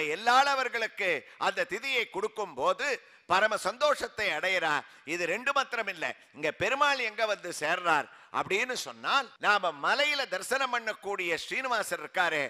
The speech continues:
அந்த ஸ்ரீனிவாசர் நடுவுல இருக்கக்கூடிய ஒரு மூலமூர்த்தி மாத்திரம் அவர் ஸ்ரீனிவாசராக இல்ல. அவரை சுத்தி இருபத்தி நான்கு மூர்த்திகள்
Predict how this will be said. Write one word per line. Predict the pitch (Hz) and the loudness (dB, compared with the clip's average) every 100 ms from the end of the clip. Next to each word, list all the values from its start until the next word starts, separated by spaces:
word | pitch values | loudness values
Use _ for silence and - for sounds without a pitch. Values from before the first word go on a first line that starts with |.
| - _ _ _ _ | -6 _ _ _ _
அந்த | - 170 160 143 | -2 -2 0 -4
ஸ்ரீனிவாசர் | - 240 262 233 202 - 226 202 | -4 -4 -2 0 0 -2 -4 -4
நடுவுல | 160 202 240 254 226 | -6 -6 -2 -2 -2
இருக்கக்கூடிய | 190 208 - 185 185 175 156 143 | -2 -6 -6 -8 -6 -4 -2 -4
ஒரு | 170 151 | -6 -6
மூலமூர்த்தி | 180 233 226 214 196 196 196 | -2 0 0 0 -6 -6 -2
மாத்திரம் | 190 - 233 220 | -4 -2 0 2
அவர் | 180 - | 0 -2
ஸ்ரீனிவாசராக | 180 190 165 147 147 139 131 139 | -6 0 0 0 0 0 0 -6
இல்ல. | 107 104 - _ _ _ _ _ _ - | -6 -8 -8 _ _ _ _ _ _ -2
அவரை | 147 165 131 | 0 2 0
சுத்தி | 185 - 240 180 156 | -4 -2 -2 -2 0
இருபத்தி | 208 247 - 240 214 | 0 0 -2 0 4
நான்கு | 196 185 165 165 | 2 2 -4 -2
மூர்த்திகள் | 170 214 - 202 196 | 0 -2 -2 0 0